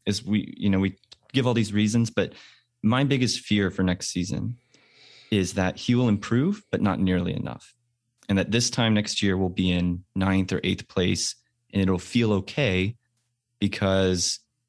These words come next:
we're better than this season. When we started this first year saying, "That's kind of the minimum we want, is to be in a fighting contention for a playoff spot." And then we're talking about two years where we're not meeting our goals.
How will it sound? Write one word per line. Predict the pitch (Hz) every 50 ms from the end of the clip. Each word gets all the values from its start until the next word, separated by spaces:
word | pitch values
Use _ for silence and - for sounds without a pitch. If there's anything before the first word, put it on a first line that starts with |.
| _ _ _ -
we're | 98 104 87
better | - 107 98 98 95
than | 92 92 90
this | 87 87 - -
season. | - - 90 - - - - - 123 - - _ _ _ _ _
When | - 110 110 107 101 98 98 87
we | 98 110
started | 104 - - 143 151 131 131 120
this | 123 120
first | - - 127 131 120 - -
year | 147 156 147
saying, | - - 110 110 107 104 98 98 - - _ _ _ _ _ _ _ _ _ _ _ -
"That's | - 117 110 -
kind | - 120 113 110
of | 101 92
the | 98 95
minimum | 92 95 95 92 92 95 98 98 95
we | 95 92
want, | 90 90 - - - - - _ _ _ _ _ _ _
is | - 98 -
to | - 95
be | 90 101 98 98 - -
in | - 101
a | 90 90
fighting | - 104 95 101 98 90 90
contention | - 90 90 - - - - - - - - - 120 - -
for | _ -
a | 92 -
playoff | - - 139 - - -
spot." | - - - 50 - - _ _ _ _ _ _ _ _
And | - 101
then | 117 117
we're | 120 117
talking | - 120 107 - 113 104
about | 95 98 98 95 - - _ _
two | - - 120 117 113
years | 104 107 101 87 87 90 - - - _ -
where | 101 92
we're | 95 92
not | 90 90 -
meeting | 92 95 90 90 87 85
our | 82 50 -
goals. | - 69 60 62 - -